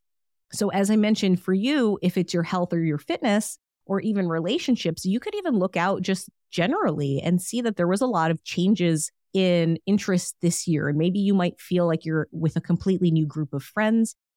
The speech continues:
or maybe you withdrew from the other group that you were going to more frequently, maybe because you had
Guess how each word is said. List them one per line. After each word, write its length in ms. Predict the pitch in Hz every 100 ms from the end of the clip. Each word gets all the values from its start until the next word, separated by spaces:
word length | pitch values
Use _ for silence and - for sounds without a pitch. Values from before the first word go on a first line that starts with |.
| _ _
or 140 | 175 175
maybe 300 | 175 208 220
you 160 | 208
withdrew 540 | 180 180 156 - 247 359
from 420 | - 170 156 147 -
the 140 | 165
other 180 | 165 170
group 300 | 147 165 160 -
that 160 | 160 -
you 100 | 156
were 120 | 151
going 340 | 151 151 156
to 280 | - 170 151
more 240 | 147 147
frequently, 640 | 147 - 165 156 143 135 135 _ _ _
maybe 240 | 214 247 233
because 300 | 247 254 220
you 100 | 220
had 360 | 196 170 175